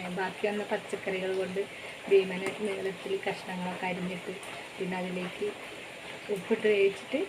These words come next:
അതിലേക്ക് ഇനി എന്താ ഒഴിക്കേണ്ടത്, തൈര് ഒഴിച്ചിട്ട് അങ്ങനെ, അങ്ങനെയാണ് അവിയൽ ഉണ്ടായതെന്ന് പറഞ്ഞേക്കാം. വനവാസക്കാലത്ത് ഭീമൻ ഒരു രാജാവിൻ്റെ കൊട്ടാരത്തിൽ പാചകക്കാരനായിട്ടാണ് വേഷം മാറി ജീവിച്ചത്. അപ്പോൾ അവിടുന്ന്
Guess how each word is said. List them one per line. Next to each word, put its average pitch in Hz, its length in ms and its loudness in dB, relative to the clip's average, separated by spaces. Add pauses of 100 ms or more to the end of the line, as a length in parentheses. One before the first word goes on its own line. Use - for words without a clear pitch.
അതിലേക്ക് 196 440 -2 (380)
ഇനി 220 180 0
എന്താ 196 220 0
ഒഴിക്കേണ്ടത്, 202 480 2 (140)
തൈര് 180 300 2
ഒഴിച്ചിട്ട് 196 380 2 (360)
അങ്ങനെ, 202 280 0 (320)
അങ്ങനെയാണ് 233 440 6
അവിയൽ 202 300 0
ഉണ്ടായതെന്ന് 214 540 0
പറഞ്ഞേക്കാം. 180 540 -4 (480)
വനവാസക്കാലത്ത് 226 960 2 (240)
ഭീമൻ 226 320 6 (240)
ഒരു 233 180 4
രാജാവിൻ്റെ 226 540 2
കൊട്ടാരത്തിൽ 214 460 0 (120)
പാചകക്കാരനായിട്ടാണ് 202 1000 0 (280)
വേഷം 208 340 -2
മാറി 202 240 -4 (220)
ജീവിച്ചത്. 175 420 0 (140)
അപ്പോൾ 180 160 -4
അവിടുന്ന് 196 400 -2